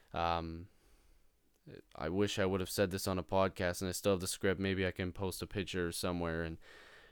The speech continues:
I made a script for one of a, my podcasts that I did at the beginning of the year, and I never got around to doing it. And I had put as my dark horse at the beginning of the year as my guy, my underdog, Jay Happ.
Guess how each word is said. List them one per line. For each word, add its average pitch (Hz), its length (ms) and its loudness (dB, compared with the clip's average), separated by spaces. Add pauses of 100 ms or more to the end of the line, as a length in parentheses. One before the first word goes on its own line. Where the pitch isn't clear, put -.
(120)
I 95 80 2
made 98 160 4
a 98 40 -2
script - 440 2
for 101 160 0
one 98 140 4
of 92 120 0
a, 92 140 0
my 95 220 2
podcasts 95 720 2
that 92 100 4
I 90 80 4
did 92 220 2
at 90 80 -2
the - 80 -8
beginning 92 360 0
of 90 80 0
the 87 80 -2
year, 92 220 2
and 90 80 0
I 90 80 0
never 92 400 0 (220)
got 95 200 4
around 92 340 2
to 90 100 -6
doing 90 340 2
it. 85 180 -2
And 78 360 -4 (720)
I 95 100 4
had 104 240 2
put 110 220 2
as 98 180 4
my 98 160 2
dark 104 360 4
horse 95 340 0
at - 100 0
the 82 80 -6
beginning 92 320 0
of 90 100 0
the 90 80 0
year 95 240 2
as 92 140 -2
my 92 140 0
guy, 95 460 2 (280)
my 95 180 0
underdog, 90 600 2 (320)
Jay 98 220 2
Happ. 92 340 2